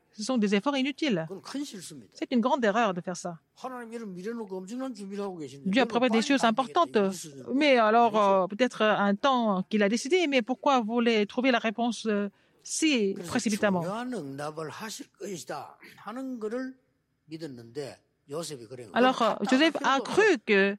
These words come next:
Speaker 2: 오늘 어떨 때는
Speaker 1: Dieu allait lui donner des
Speaker 2: 뭐야?
Speaker 1: réponses
Speaker 2: 아무
Speaker 1: importantes.
Speaker 2: 소용 없다고 이렇게
Speaker 1: Mais
Speaker 2: 하는
Speaker 1: parfois, il a été vendu comme esclave quand il était en prison.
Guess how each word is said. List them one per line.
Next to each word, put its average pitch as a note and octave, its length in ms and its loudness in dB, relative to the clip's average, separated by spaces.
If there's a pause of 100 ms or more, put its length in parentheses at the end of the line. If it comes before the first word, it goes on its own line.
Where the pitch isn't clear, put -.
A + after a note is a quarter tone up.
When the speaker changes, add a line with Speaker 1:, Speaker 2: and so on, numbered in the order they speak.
Speaker 2:
오늘 G#3+ 280 -10
어떨 D#3+ 200 -12
때는 D3 260 -10
Speaker 1:
Dieu B3+ 120 4
allait A3+ 140 6
lui A3+ 80 2
donner G#3+ 180 2
des G3+ 40 2
Speaker 2:
뭐야? G3+ 100 -2
Speaker 1:
réponses A3+ 200 0
Speaker 2:
아무 F#3 120 2
Speaker 1:
importantes. B3+ 480 0
Speaker 2:
소용 C4+ 80 -14
없다고 C4 100 -6
이렇게 - 0 -
Speaker 1:
Mais A#4+ 300 4
Speaker 2:
하는 B3 80 0
Speaker 1:
parfois, C4 340 2
il B3 60 2
a B3 40 4
été A#3+ 180 0
vendu A3 200 2
comme A3 160 2
esclave F#3+ 480 2
quand G#3+ 220 0
il G#3+ 80 0
était G#3 180 0
en G#3 120 4
prison. G#3 520 0